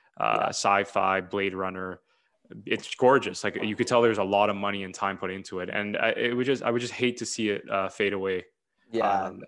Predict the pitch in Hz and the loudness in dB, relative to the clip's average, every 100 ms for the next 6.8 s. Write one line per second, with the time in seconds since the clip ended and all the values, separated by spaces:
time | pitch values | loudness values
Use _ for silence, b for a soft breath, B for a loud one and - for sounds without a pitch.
0 | _ 143 123 104 131 120 95 98 - 98 | _ 2 2 4 4 4 2 -4 -6 -12
1 | - - 104 98 92 139 - - - 143 | -12 -6 -2 -2 2 0 0 -10 2 2
2 | 143 135 143 143 143 117 120 117 120 113 | 2 0 2 4 4 4 2 2 -2 0
3 | 110 110 - 113 104 98 110 104 98 - | 2 2 0 0 0 0 -2 -2 -6 -4
4 | 107 104 98 92 - 104 98 95 107 - | 0 0 -4 -12 -6 -2 -2 -6 -10 -6
5 | 98 92 101 139 131 95 95 90 - 113 | -6 -6 -6 2 4 4 0 -4 0 4
6 | 113 113 110 113 110 104 - | 4 2 -2 -4 -2 -4 -4